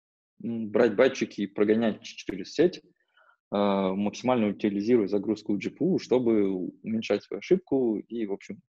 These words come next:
а, оптимизировать сеточку. У нас, э, было куча акторов, а, задача которых была просто взять какую-то сеть,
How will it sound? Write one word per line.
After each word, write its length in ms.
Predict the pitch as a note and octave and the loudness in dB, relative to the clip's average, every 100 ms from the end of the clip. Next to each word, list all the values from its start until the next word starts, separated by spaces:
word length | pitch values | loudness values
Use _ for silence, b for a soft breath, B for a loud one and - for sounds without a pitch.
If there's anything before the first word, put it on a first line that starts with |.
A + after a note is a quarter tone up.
| _ _ _ _ _ _ - _ _ - | _ _ _ _ _ _ -20 _ _ -10
а, 320 | A#2 A2+ G#2+ | -6 -6 -6
оптимизировать 680 | - - - G#2 A#2+ C3+ - | -10 -12 -8 -6 0 0 0
сеточку. 320 | - - - _ b b b b b b - | -6 -8 -20 _ b b b b b b -4
У 100 | A2+ | 0
нас, 380 | E3 E3+ - - | 2 2 0 2
э, 300 | B2 A2+ G2+ | 4 4 4
было 280 | C3+ D3+ | 4 4
куча 320 | G#2+ C#3+ - G2 | 4 0 2 2
акторов, 360 | - G3+ G#3+ - _ _ _ _ - | 4 2 2 -8 _ _ _ _ -4
а, 460 | A2+ G#2 G2 G2 - | -2 0 0 -4 -8
задача 520 | A2 G#2 G#2+ D#3 - | -6 0 2 2 0
которых 440 | - A2 E3+ E3+ C3 | -2 2 6 4 2
была 500 | A2 A#2+ B2 A2+ A2 - _ _ - | 0 2 4 2 0 -18 _ _ 0
просто 840 | C#3+ C3+ - A2+ G#2+ G2+ G2 - - _ _ _ _ _ - | 2 2 -2 2 4 4 2 0 -12 _ _ _ _ _ -4
взять 480 | C3+ C3+ G2 - - | 4 4 2 -6 -10
какую-то 360 | - A2+ G#2 | -6 -4 -4
сеть, 340 | - F#3 - | 0 0 0